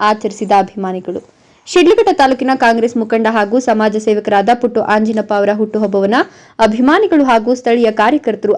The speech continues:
ಆಚರಿಸಿದ್ರು. ಅವರ ಅನುಪಸ್ಥಿತಿಯಲ್ಲಿ ಪಟ್ಟಣದ ಆಶಾಕಿರಣ ಅಂಧ ಮಕ್ಕಳ ಶಾಲೆಯಲ್ಲಿ ಹಣ್ಣು ಹಂಪಲು ವಿತರಣೆ ನಡೆಸಿ, ಗೌರಿ ಗಣೇಶ ಹಬ್ಬದ ಅಂಗವಾಗಿ ಮಕ್ಕಳಿಗೆ ಹೊಸ ಬಟ್ಟೆಗಳು ಹಾಗೂ ರುಚಿಕರ ಅನ್ನದಾನವನ್ನ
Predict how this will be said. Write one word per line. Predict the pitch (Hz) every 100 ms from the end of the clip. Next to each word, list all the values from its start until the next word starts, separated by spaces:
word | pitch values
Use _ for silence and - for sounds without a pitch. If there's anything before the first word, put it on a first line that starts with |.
| 190
ಆಚರಿಸಿದ್ರು. | 196 190 - 185 226 - _ - - 220
ಅವರ | 233 - 240
ಅನುಪಸ್ಥಿತಿಯಲ್ಲಿ | 330 330 - 240 254 240 247
ಪಟ್ಟಣದ | 233 233 226 220 -
ಆಶಾಕಿರಣ | 226 247 226 220 220 - 208
ಅಂಧ | 214 220
ಮಕ್ಕಳ | 214 214 214
ಶಾಲೆಯಲ್ಲಿ | 208 208 214 240 392 - - -
ಹಣ್ಣು | 294 381 381
ಹಂಪಲು | 302 240 233 220
ವಿತರಣೆ | 214 208 214 202
ನಡೆಸಿ, | 208 294 - - - 202 254
ಗೌರಿ | 320 427 302
ಗಣೇಶ | 254 247 226
ಹಬ್ಬದ | 233 202 208 202 202
ಅಂಗವಾಗಿ | 208 208 196 196 247 226
ಮಕ್ಕಳಿಗೆ | 254 254 311 226 233 233
ಹೊಸ | 220 208 202
ಬಟ್ಟೆಗಳು | 208 247 220 214 202
ಹಾಗೂ | 196 294 466 - - 226
ರುಚಿಕರ | 311 392 427 277 - 220
ಅನ್ನದಾನವನ್ನ | 247 320 247 214 208